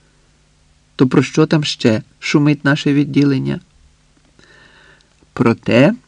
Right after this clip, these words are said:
як ти красиво і душевно вмієш їх читати". "Ти хочеш, щоб я тобі щось прочитала?" "Усі хочуть",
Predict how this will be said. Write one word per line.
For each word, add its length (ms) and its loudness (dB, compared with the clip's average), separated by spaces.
як 220 4
ти 140 4
красиво 720 2
і 80 2
душевно 680 2
вмієш 480 -2
їх 200 -6
читати". 540 -10
"Ти 240 4
хочеш, 520 -2
щоб 300 -4
я 140 4
тобі 240 0
щось 460 -4
прочитала?" 680 -2
"Усі 540 0
хочуть", 640 -6